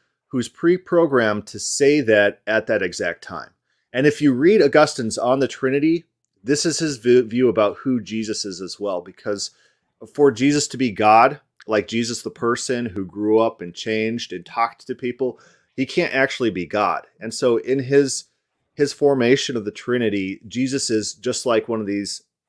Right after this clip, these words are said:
these creatures. Remember, this is, this is actually saying, this is God speaking. "This is my beloved son," not God speaking to Augustine. This is, uh, ma-, like an eternal parrot,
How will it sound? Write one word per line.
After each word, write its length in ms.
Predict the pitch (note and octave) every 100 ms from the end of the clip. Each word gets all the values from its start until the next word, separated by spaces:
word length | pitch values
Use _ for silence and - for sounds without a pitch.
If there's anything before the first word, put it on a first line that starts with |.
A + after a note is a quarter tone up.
| -
these 180 | G#2
creatures. 580 | - D3 C#3+ - - -
Remember, 540 | G#2+ A2 A#2+ A#2+ A2+ _ _ _ B2
this 180 | C#3+
is, 220 | D3 A#2+ - -
this 140 | C#3+
is 80 | C3
actually 480 | B2+ - A2 G2+ -
saying, 540 | - - A#2 A2 F#2+ E2+
this 160 | C3 C3
is 120 | G2
God 280 | A#2 A#2 B2
speaking. 420 | - F2 - D#2 _ _
"This 320 | G#2 G2+ C#3
is 120 | E3 D3
my 160 | B2+
beloved 400 | A#2+ A#2 G#2+ A#2
son," 420 | - G#2+ F2+ F2 F#2 _ _ _ - _ _ -
not 280 | A2 A#2+
God 260 | - G#2+ G#2
speaking 520 | - G#2+ G#2+ E2+ F2 -
to 160 | G2
Augustine. 640 | F2 E2+ E2+ - F2 F2 E2+
This 220 | A2 A2
is, 340 | G#2+ G2+ G2+ - _
uh, 240 | F#2 F#2 F#2 _ _ _ _ _ -
ma-, 240 | A#2+ C3 A#2+ -
like 220 | B2 A#2+
an 60 | A#2
eternal 480 | G#2+ - - C3 A2
parrot, 500 | - G2+ D#2 -